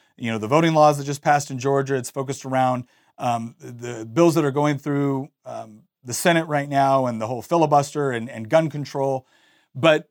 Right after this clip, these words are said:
the other thing that you need to know is that not only the federal government, but state governments are now talking about drastically increasing taxes. And I'm gonna use New York as an example here, because New York obviously has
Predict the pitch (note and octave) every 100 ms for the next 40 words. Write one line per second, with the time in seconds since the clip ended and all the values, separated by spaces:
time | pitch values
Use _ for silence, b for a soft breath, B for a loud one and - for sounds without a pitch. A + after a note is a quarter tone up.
0 | _ D#3 G#3+ A#3+ G3 E3 D3+ D3 C3+ B2
1 | A2+ A2+ A2+ _ _ - D3 C#3 C3 D3
2 | C#3+ C#3+ _ _ _ _ _ _ _ _
3 | - D3 F#3+ G#3 E3 F#3 F3+ D3+ C#3+ C3+
4 | C3 B2+ - F#3 F3+ C#3+ C3 C3+ B2+ C3
5 | D3 C#3+ D#3 C#3+ C#3+ B2+ A2+ C3+ D#3 D3+
6 | E3 D#3+ D3+ D3 D3 _ _ - D#3+ D3
7 | D3+ C#3+ C3+ B2 C#3 C3 - - - -
8 | _ _ _ D3+ D#3+ G#3 G3+ D#3+ E3 D#3
9 | E3 E3 C#3+ C3 B2 B2 B2 A#2 G#2 -
10 | _ _ _ _ _ _ _ _ - D3
11 | D#3+ C#3+ D#3+ F#3 G#3+ F3 C#3 C#3 C#3+ B2+
12 | C3 C3 B2